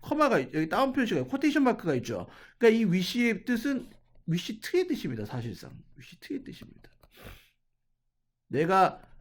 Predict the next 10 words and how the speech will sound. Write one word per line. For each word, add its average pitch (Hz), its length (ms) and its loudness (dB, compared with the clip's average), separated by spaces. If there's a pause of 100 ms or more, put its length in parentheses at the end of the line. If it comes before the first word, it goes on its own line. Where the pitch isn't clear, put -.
(200)
아, - 400 -10 (160)
구어체를 240 500 6
안 123 180 -2
쓰고 180 240 -6
문어체를 175 420 0
쓰는 170 220 -6
경우에서는요. 107 760 -10 (460)
I 208 200 6
wish라고 240 440 4
썼지만, 240 680 2